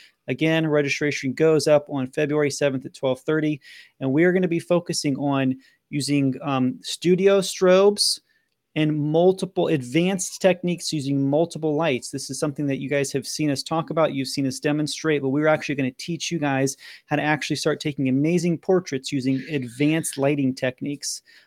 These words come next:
Um, excuse my kids if you hear 'em in the background. I do have a couple kids that are, uh,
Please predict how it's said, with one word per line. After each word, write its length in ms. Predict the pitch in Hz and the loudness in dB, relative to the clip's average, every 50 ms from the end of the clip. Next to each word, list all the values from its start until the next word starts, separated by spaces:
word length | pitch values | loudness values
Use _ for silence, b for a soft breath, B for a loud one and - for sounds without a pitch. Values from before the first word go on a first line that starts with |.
| b b | b b
Um, 180 | 143 143 131 139 | 0 0 2 0
excuse 320 | 139 - - 196 180 170 | -2 -2 0 0 2 4
my 80 | 185 175 | 4 2
kids 240 | 175 - 180 147 143 | 4 4 2 2 2
if 100 | 135 - | -4 -4
you 100 | 147 135 | -2 0
hear 100 | 151 143 | 0 0
'em 60 | 139 | 0
in 60 | 135 | 0
the 60 | 131 | 0
background. 460 | 123 135 127 127 - 139 127 131 131 | -2 -2 -4 -4 -6 -8 -6 -4 -4
I 20 | 131 | -6
do 160 | 127 - 135 | -6 -8 -10
have 160 | 117 127 131 | -8 -8 -8
a 60 | 123 | -8
couple 260 | - - 135 - 135 127 | -6 -8 -6 -6 -6 -8
kids 320 | - - 143 131 120 - | -2 0 0 0 2 0
that 140 | 139 123 127 | -2 0 0
are, 200 | 127 127 127 - - | 0 0 -2 -4 -6
uh, 300 | 160 143 143 143 156 | -6 -6 -2 -2 -4